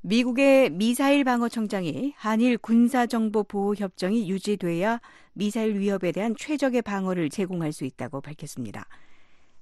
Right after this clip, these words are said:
최근 쏜 북한의 중거리 미사일에 대해서는 다양한 운반체계 개발 움직임을 주시해야 한다고 평가했습니다. 김동현 기자입니다.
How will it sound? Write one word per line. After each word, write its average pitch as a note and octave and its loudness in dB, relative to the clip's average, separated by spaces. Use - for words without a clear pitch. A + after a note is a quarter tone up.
최근 C4 4
쏜 C4 4
북한의 B3 0
중거리 B3 4
미사일에 G#3 0
대해서는 D#3+ -4
다양한 A3+ 4
운반체계 A#3 4
개발 G3+ 0
움직임을 F3+ 0
주시해야 A#3 2
한다고 C#3+ -6
평가했습니다. A#2 -10
김동현 A3 0
기자입니다. - -14